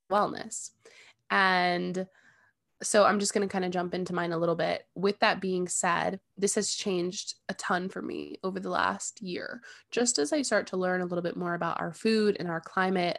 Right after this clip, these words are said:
and where things come from and the true price of food and things like that,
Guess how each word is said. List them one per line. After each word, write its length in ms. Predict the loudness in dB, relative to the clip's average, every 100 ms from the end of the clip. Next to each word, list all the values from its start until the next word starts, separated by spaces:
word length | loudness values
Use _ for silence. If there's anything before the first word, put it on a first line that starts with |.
| -4
and 340 | -4 -2 -6 -8 -20 -14 2
where 140 | 4
things 260 | 6 4 2
come 220 | 0 0
from 200 | 0 0
and 80 | -2
the 60 |
true 340 | -4 -2 2 2
price 360 | 2 0 0
of 100 | -2
food 220 | 0 0 0
and 120 | 0
things 240 | -2 -2
like 220 | -2 -2
that, 340 | 2 4 2